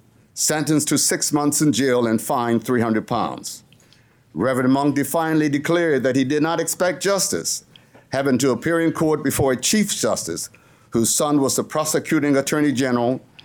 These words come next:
The assistant justice on the bench was his, the latter's father-in-law. Reverend Monk called them the Father, the Son, and the Unholy Ghost. <laughs> I guess I would call them the lynch mob.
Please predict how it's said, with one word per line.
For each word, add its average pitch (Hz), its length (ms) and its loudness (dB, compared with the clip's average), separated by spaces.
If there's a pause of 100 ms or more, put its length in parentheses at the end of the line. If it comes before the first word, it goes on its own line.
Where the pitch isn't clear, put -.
(240)
The 127 100 0
assistant 147 500 2
justice 131 360 0
on 131 120 0
the 123 60 2
bench 127 320 0
was 123 160 0
his, - 260 -2
the 110 200 -2
latter's 127 320 2
father-in-law. 120 800 0 (760)
Reverend 107 380 0
Monk 127 280 0
called 135 300 0
them 131 420 0
the - 120 -4
Father, 131 420 0
the 113 80 -4
Son, 120 340 -2
and 113 140 0
the 113 200 0
Unholy 104 440 0
Ghost. 76 420 -4
<laughs> - 160 -8 (2750)
I 95 140 -4
guess 107 260 0
I 113 100 0
would 98 160 0
call 110 180 0
them 98 120 2
the 92 80 0
lynch 98 280 -2
mob. 71 260 -2